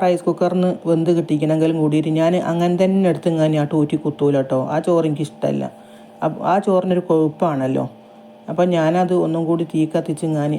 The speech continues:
അടുപ്പത്തേക്ക് വെച്ചിട്ട് നല്ലോണം തിളപ്പിക്കൂ. ഒരു നുള്ളു ഉപ്പ് ഇടും ട്ടോ. എന്നിട്ട് നല്ലോണം പച്ചവെള്ളം പാർന്ന് ഇങ്ങനെ ആട്ട് ഇളക്കി ഇങ്ങനെ ആട്ട് ഊറ്റി കൊടുക്കും. അതാണ്, ആ ചോറാണ് ട്ടോ എനിക്കിഷ്ടം. അതിങ്ങനെ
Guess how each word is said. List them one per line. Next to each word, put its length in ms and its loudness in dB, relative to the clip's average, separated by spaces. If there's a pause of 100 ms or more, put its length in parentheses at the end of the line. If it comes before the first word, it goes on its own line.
അടുപ്പത്തേക്ക് 520 -2
വെച്ചിട്ട് 380 -4
നല്ലോണം 680 2
തിളപ്പിക്കൂ. 540 -2 (180)
ഒരു 160 -2
നുള്ളു 300 2
ഉപ്പ് 320 -2
ഇടും 240 -2
ട്ടോ. 80 2 (600)
എന്നിട്ട് 340 2
നല്ലോണം 560 2
പച്ചവെള്ളം 640 0
പാർന്ന് 300 0
ഇങ്ങനെ 260 -2
ആട്ട് 180 -4
ഇളക്കി 280 -2
ഇങ്ങനെ 360 0
ആട്ട് 220 -4
ഊറ്റി 260 0
കൊടുക്കും. 360 -6 (920)
അതാണ്, 380 2
ആ 20 2 (100)
ചോറാണ് 460 0
ട്ടോ 100 -2
എനിക്കിഷ്ടം. 500 -4 (220)
അതിങ്ങനെ 340 0